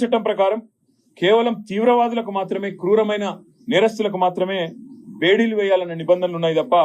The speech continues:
ఇవాళ రైతు బిడ్డలకు, రైతులకు, గిరిజన రైతులకు బేడీలేసిన ఒక అహంకార దుర్మార్గ ముఖ్యమంత్రి రేవంత్ రెడ్డి వైఖరిని ఇవాళ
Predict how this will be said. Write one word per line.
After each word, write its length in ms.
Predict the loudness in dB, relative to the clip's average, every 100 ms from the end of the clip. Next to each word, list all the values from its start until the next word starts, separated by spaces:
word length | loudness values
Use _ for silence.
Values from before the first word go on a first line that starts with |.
| 2 -8 -20 _
ఇవాళ 180 | 2 2 4
రైతు 220 | 2 2 -2
బిడ్డలకు, 400 | 2 2 2 -2 0 0
రైతులకు, 420 | 0 0 -2 -6 -20 _ _ _ _ _ _
గిరిజన 340 | 0 2 2 2 0
రైతులకు 340 | -2 -4 -4 -4
బేడీలేసిన 500 | -2 -2 -4 -2 -2 -2 -6 -20 -16 -2
ఒక 100 | 2 2
అహంకార 400 | 2 0 2 2 2
దుర్మార్గ 340 | -2 -2 -2 -2 -8
ముఖ్యమంత్రి 480 | -6 -6 -4 -4 -4 -6 -16 -20 -10 -2
రేవంత్ 340 | 2 2 2 -2
రెడ్డి 140 | 0 2
వైఖరిని 400 | 2 0 -2 -4 -8 _ _ _ -2
ఇవాళ 240 | 2 4